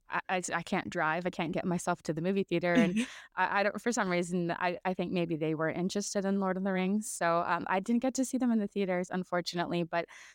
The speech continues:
Speaker 1: someone had
Speaker 2: But I
Speaker 1: given
Speaker 2: think they were P G thirteen, weren't they?
Speaker 1: Maybe,
Speaker 2: So they
Speaker 1: maybe they thought it was too scary for me. Um,
Speaker 2: Yeah.
Speaker 1: but someone had given my dad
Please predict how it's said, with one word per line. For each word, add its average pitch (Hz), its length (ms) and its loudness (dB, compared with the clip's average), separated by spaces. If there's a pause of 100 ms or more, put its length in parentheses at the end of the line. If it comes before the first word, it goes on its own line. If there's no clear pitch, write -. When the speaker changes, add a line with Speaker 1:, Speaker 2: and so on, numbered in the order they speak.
Speaker 1:
someone 233 380 0
had 240 140 2
Speaker 2:
But 220 120 2
I 175 40 2
Speaker 1:
given 196 280 2
Speaker 2:
think 262 280 0
they 415 120 4
were 254 300 2 (520)
P 233 180 2
G 202 140 4
thirteen, 180 460 0
weren't 156 220 0
they? 233 260 6
Speaker 1:
Maybe, 226 120 2
Speaker 2:
So - 120 6
they - 200 6
Speaker 1:
maybe 240 320 2
they 302 140 2
thought 208 240 2
it 202 100 2
was 185 140 0
too - 160 -4
scary 170 340 0
for 170 160 -2
me. 170 400 -2 (200)
Um, 175 340 2
Speaker 2:
Yeah. 165 460 0 (100)
Speaker 1:
but 208 340 4 (120)
someone 254 340 2
had 262 220 0
given 214 300 2
my 185 180 2
dad 190 600 -2